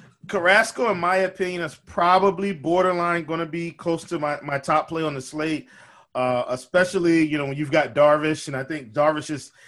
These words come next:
seemingly been more safe. And I, I do feel like he's been a better pitcher overall, but, uh, you know,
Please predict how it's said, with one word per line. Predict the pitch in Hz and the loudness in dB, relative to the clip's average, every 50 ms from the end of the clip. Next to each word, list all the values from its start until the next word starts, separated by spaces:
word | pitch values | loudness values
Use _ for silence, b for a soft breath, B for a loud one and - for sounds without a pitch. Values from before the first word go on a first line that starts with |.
| b b b b | b b b b
seemingly | - - - - 220 214 208 202 196 190 180 | -16 -14 -4 0 0 2 2 2 0 0 0
been | 175 143 151 175 180 | 0 2 2 2 2
more | 190 190 185 185 170 | 2 2 2 2 2
safe. | - - 202 208 220 214 | 0 2 2 2 2 2
And | 240 226 233 | -2 -4 -2
I, | 185 208 262 - 240 | 0 0 0 2 0
I | 285 | 0
do | 269 - 277 269 | 0 -2 -4 -6
feel | 254 - 240 | -4 -4 -4
like | 220 214 202 | -4 -4 -4
he's | - 214 185 | -4 -8 -6
been | 165 190 175 165 | -4 -2 0 0
a | |
better | 143 123 160 160 160 160 151 | 0 0 0 2 2 2 2
pitcher | 151 175 170 156 - 160 | 2 -2 -2 -2 -2 -2
overall, | 156 151 139 127 131 127 131 131 131 131 131 - b b b b b b b b b _ _ | -2 -2 -2 -2 -2 0 0 0 0 0 -2 -4 b b b b b b b b b _ _
but, | - 143 139 139 | 0 2 2 2
uh, | 135 135 131 127 127 123 | 2 2 2 0 -2 -2
you | - 147 | -6 -6
know, | 139 135 127 123 | -6 -6 -6 -6